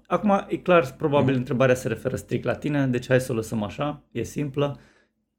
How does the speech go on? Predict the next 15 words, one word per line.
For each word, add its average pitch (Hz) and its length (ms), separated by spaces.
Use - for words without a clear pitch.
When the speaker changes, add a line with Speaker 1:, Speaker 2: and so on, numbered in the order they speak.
Speaker 1:
Ce 214 140
părere 156 420
ai, 165 440
cât 190 200
de 147 140
relevant 113 520
crezi - 500
că 165 120
este 135 640
să - 160
înțelegi 117 560
tu, 127 300
pentru 113 280
tine 113 220
personal, 113 580